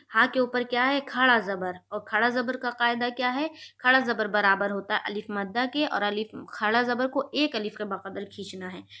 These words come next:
जैसे हम लोग अलिफ मद्दा को खींचते हैं। तो यहाँ पर हा को खींचेंगे एक अलिफ के बकदर, हा और दा में कायदा हो रहा है अलिफ मद्दा का, इसे भी एक अलिफ के बकदर खींचना है, हा दा हो गया।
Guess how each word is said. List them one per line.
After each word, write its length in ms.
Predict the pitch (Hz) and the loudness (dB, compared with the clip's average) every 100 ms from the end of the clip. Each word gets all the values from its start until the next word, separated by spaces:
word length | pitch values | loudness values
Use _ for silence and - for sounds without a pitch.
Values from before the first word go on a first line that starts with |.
| - | -4
जैसे 260 | 220 226 247 | -2 0 -2
हम 160 | 247 | 0
लोग 200 | 269 302 | 0 0
अलिफ 180 | 208 202 208 | -2 -8 -6
मद्दा 260 | 240 247 | -2 -2
को 160 | 226 196 | -2 -6
खींचते 360 | - 180 - | -10 -14 -14
हैं। 80 | 185 - - _ | -18 -18 -20 _
तो 40 | 214 | -4
यहाँ 220 | 214 214 | 0 2
पर 220 | 226 233 | 2 0
हा 360 | 220 185 214 233 | -2 -4 -2 0
को 120 | 220 | -2
खींचेंगे 480 | - 226 - 262 277 | -8 -12 -2 0 0
एक 220 | 208 196 | -2 -6
अलिफ 180 | 214 208 | -6 -6
के 120 | 220 | -6
बकदर, 400 | 214 214 220 233 | -4 -4 -2 -2
हा 400 | 196 220 233 269 | 0 6 8 8
और 260 | - 190 180 | 4 -2 -2
दा 260 | 208 226 | 6 6
में 140 | 247 254 | 6 2
कायदा 340 | 226 233 233 | 2 4 2
हो 140 | 240 | 0
रहा 120 | 247 262 | 2 0
है 60 | |
अलिफ 200 | 208 202 196 | 0 -6 -8
मद्दा 300 | 190 190 240 | -12 -4 -2
का, 200 | 247 294 - - - | 0 -4 -6 -18 -6
इसे 220 | 262 294 | 2 2
भी 140 | 247 | 4
एक 200 | 214 220 | 2 2
अलिफ 200 | 208 202 | -2 -6
के 100 | - | -8
बकदर 400 | 196 190 185 190 | -4 -4 -4 -6
खींचना 400 | 196 202 190 196 | -8 -10 -10 -6
है, 220 | 214 240 294 - - | -4 -4 -4 -8 -18
हा 600 | - 233 262 269 214 190 | 4 8 10 10 10 6
दा 540 | 180 220 247 262 269 277 - _ _ _ _ | 0 6 8 10 10 8 -4 _ _ _ _
हो 100 | 226 | -4
गया। 240 | 240 294 | 0 0